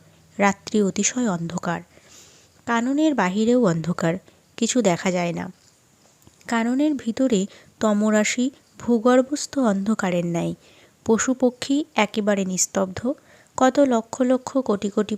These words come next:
পশু পক্ষী কীট পতঙ্গ সেই অরণ্য মধ্যে বাস করে। কেহ কোনো শব্দ করিতেছে না,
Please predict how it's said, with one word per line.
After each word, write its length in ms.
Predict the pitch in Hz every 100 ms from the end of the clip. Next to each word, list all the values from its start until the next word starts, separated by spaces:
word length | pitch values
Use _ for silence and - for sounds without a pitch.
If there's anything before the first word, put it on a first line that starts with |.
| -
পশু 400 | 190 - 220 208
পক্ষী 480 | 196 175 - - 214 -
কীট 340 | 202 196 - -
পতঙ্গ 560 | 202 180 190 196 214 254 - - -
সেই 240 | - 294
অরণ্য 400 | 285 226 240 262
মধ্যে 360 | 269 269 269 247
বাস 260 | 175 160
করে। 300 | - 170 165 170 _ _ _ -
কেহ 280 | 233 214 254
কোনো 280 | 220 196
শব্দ 400 | 214 - 170 165
করিতেছে 540 | 185 175 165 175 - 180
না, 180 | 165